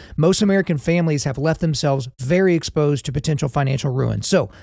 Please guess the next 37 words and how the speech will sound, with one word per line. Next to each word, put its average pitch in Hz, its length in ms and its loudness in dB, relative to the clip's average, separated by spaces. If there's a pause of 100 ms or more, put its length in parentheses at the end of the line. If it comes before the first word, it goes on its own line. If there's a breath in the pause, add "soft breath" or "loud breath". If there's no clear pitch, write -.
(140 loud breath)
that's 170 240 0
why 185 180 4
I 185 40 2
want 185 160 0
to 175 60 -2
introduce 156 460 0
you 151 60 0
to 147 120 -2
my 147 260 2
friend 147 380 0
and 135 280 -2
my 170 200 2
financial 156 460 0
advisor, 139 580 -2
Mike 170 300 0
McCall 151 560 2
with 139 200 -2
Blue 156 240 2
Crest 147 500 0
Financial. 139 600 -2 (300 loud breath)
Now, 143 100 2
Mike 160 300 0
can 196 100 0
help 175 260 0
you 156 140 -2
reach 156 300 -2
your 135 100 0
chosen 170 420 2
financial 160 420 0
goals 143 380 0
by 131 140 -4
helping 170 320 0
you 175 80 2
develop 156 380 0
an 135 80 -2
overall 180 460 2
plan 131 420 -6